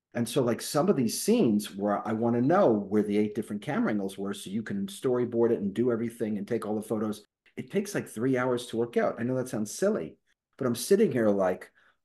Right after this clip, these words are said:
"Uh, that hotel was the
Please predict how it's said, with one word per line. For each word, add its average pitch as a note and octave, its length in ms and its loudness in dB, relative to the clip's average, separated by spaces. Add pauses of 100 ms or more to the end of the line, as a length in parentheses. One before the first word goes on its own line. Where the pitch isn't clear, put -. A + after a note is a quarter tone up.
(120)
"Uh, F#2+ 800 2 (200)
that B3+ 240 6
hotel G3 680 6
was C3 400 0
the B2+ 580 -2